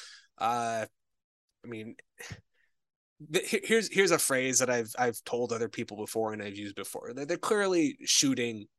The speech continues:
for the moon, right? And whether or not they actually are gonna get there,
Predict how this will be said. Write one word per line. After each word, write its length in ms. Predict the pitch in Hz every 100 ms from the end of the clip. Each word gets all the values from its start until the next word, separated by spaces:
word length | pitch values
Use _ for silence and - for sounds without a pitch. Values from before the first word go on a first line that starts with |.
| _
for 360 | - 131 117 107 - _
the 80 | 127
moon, 380 | 113 98 95 - 123
right? 300 | - 117 113 - - - _
And 520 | 135 143 139 135 123 - _
whether 440 | 143 156 175 180 170
or 60 |
not 320 | 151 135 139 117
they 160 | 117
actually 420 | 120 127 - 127
are 40 | 117
gonna 180 | 117 107
get 200 | 110 -
there, 400 | 123 117 113 120